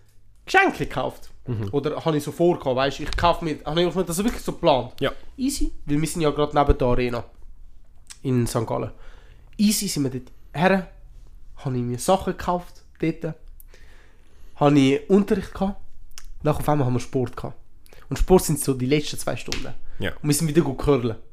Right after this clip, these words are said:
Speaker 2: Oh shit, Alter. Geil.
Speaker 1: Easy, nach dem Curlen heimgefahren.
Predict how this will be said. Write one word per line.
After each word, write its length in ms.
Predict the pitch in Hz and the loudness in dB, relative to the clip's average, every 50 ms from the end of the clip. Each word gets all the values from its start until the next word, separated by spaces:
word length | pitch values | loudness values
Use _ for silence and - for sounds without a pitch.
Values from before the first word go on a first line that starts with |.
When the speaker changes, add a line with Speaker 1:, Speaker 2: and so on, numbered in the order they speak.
| - - - - - | -18 -18 -16 -10 -4
Speaker 2:
Oh 240 | - 208 262 302 254 | -2 0 2 2 2
shit, 480 | 180 - - - 214 247 254 254 - 135 | 2 2 2 4 4 4 4 2 2 2
Alter. 480 | 113 101 101 - - 104 98 95 92 - - - | 4 4 4 4 2 0 0 0 0 -2 -2 2
Geil. 680 | - - - 90 92 92 92 92 92 87 85 82 82 - - - - - - - - - - - | 2 4 4 4 2 2 0 0 0 -2 -2 -4 -8 -10 -10 -10 -10 -4 -2 0 0 2 2 2
Speaker 1:
Easy, 460 | 165 170 180 - - 202 196 196 185 - - | 2 2 2 2 0 -2 -4 -4 -2 -2 2
nach 200 | 139 139 131 127 | 6 6 6 6
dem 140 | 139 139 135 | 6 2 2
Curlen 440 | - 156 160 165 165 165 127 - - - - | 4 4 4 4 4 2 -2 -4 -6 -2 2
heimgefahren. 540 | 147 175 220 - - - 226 226 233 240 | 4 4 4 2 2 2 2 2 2 -2